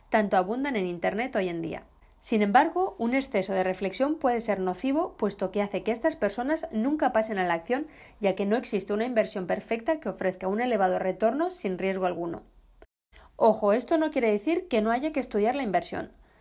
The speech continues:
Todo lo contrario, hay que estudiarla a fondo para entenderla bien y saber qué riesgos conlleva, ya que toda inversión conlleva un riesgo, por pequeño que sea.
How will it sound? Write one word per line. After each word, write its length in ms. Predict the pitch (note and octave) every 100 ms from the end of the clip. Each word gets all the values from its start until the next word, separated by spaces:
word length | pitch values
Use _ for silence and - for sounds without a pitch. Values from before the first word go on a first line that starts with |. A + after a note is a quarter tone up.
| _ _ _
Todo 180 | C4 C4
lo 140 | A3+
contrario, 500 | G#3 F#3 F3 E3+ F3+ -
hay 160 | A3
que 100 | A#3
estudiarla 520 | C#4 B3+ G3 F#3 F#3 F3
a 40 |
fondo 400 | B3 C4+ E4 F#4
para 140 | B3
entenderla 480 | G3 F#3 F#3+ F#3 F3
bien 340 | F3 B3+ E4 -
y 140 | - G3
saber 420 | G3 F#3+ C4+ A#3 -
qué 120 | C#4
riesgos 380 | C#4 C#4+ C4 -
conlleva, 480 | G3+ F#3 E3+ F3+ - - _
ya 120 | G#3 G3+
que 120 | G3
toda 200 | A3 B3
inversión 480 | B3 G3+ G3 C4+ D#4+
conlleva 340 | G#3 F#3 F#3
un 120 | F#3
riesgo, 420 | G#3+ B3+ B3+ F4+
por 160 | D4 G#3
pequeño 380 | F#3+ F#3+ F#3+ F#3+
que 80 | F3
sea. 300 | - F3